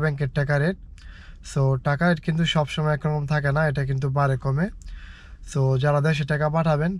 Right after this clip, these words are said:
টাকা পাঠানোর আগে অবশ্যই ভালো করে জেনে নেবেন কোন ব্যাংকে কত টাকা রেট দিচ্ছে, তারপর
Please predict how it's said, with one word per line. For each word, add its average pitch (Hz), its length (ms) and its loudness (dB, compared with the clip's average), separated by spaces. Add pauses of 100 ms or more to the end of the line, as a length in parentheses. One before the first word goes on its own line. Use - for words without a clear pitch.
টাকা 147 220 -2
পাঠানোর 151 300 2
আগে 143 180 2
অবশ্যই 147 360 -2
ভালো 143 160 4
করে 147 180 0
জেনে 147 240 2
নেবেন 147 220 0 (760)
কোন 151 120 4 (100)
ব্যাংকে 165 260 2 (140)
কত 147 120 -2 (140)
টাকা 151 200 0
রেট 143 180 2
দিচ্ছে, 147 200 -2 (100)
তারপর 143 240 0